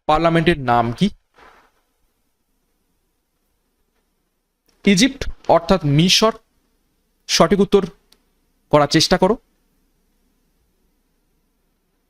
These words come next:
সঠিক উত্তর অপশন ডি,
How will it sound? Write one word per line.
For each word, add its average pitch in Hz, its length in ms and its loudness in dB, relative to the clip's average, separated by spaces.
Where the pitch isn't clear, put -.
সঠিক 185 340 -4
উত্তর 233 160 2
অপশন 160 320 -2
ডি, 180 60 2